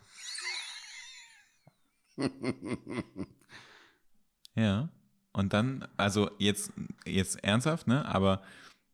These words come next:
Speaker 2: wie wohl fühlst du dich, wenn du nackt aus der Dusche kommst und deine Freundin fotografiert dich?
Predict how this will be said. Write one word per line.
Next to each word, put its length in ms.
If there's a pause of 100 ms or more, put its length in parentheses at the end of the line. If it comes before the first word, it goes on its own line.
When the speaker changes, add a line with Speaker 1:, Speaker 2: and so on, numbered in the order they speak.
(1160)
Speaker 2:
wie 480
wohl 480
fühlst 500
du 80
dich, 400
wenn 220
du 160
nackt 380
aus 160
der 120
Dusche 320
kommst 380
und 140
deine 180
Freundin 400
fotografiert 640
dich? 200